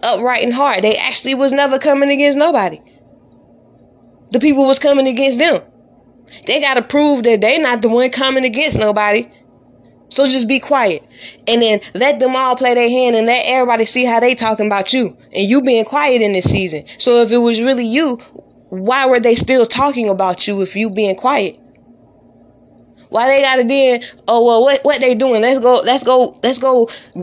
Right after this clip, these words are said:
let's go read into it. Let's go pry into their personal matters to see what they doing, what they watching." And try to counteract everything that we think they're doing.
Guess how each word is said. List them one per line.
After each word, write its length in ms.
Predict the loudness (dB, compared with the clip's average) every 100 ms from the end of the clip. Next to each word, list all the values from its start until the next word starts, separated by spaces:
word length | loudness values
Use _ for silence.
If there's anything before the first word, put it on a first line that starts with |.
| -8
let's 160 | -6 -4
go 200 | 0 0
read 260 | 2 2 0
into 280 | -2 -2
it. 60 | 0
Let's 140 | 0
go 200 | 0 -2
pry 460 | -2 -8 -4 -2 0
into 220 | 0 2
their 120 | 0
personal 400 | 0 0 0 -2
matters 280 | 0 0 0
to 60 | -4
see 200 | -2 0
what 160 | 2
they 120 | 0 0
doing, 380 | 0 0 0 -4
what 160 | -6 -2
they 120 | 0
watching." 520 | 2 0 -2 -4 -8 _ _ _ _ _ _ _ _ _ _ _ _ _ _ _ _ _ _ _ _ _ _ _ _ _ _ _ _ _ _ _ _ _ _ _ _ _ _ -6
And 100 | -4
try 180 | 0 0
to 80 | 0
counteract 600 | 0 0 0 0 -2 -2
everything 640 | -2 -2 -4 -2 0 0
that 160 | 2 0
we 100 | 0
think 240 | -2 -2
they're 120 | -2
doing. 460 | 0 0 0 -2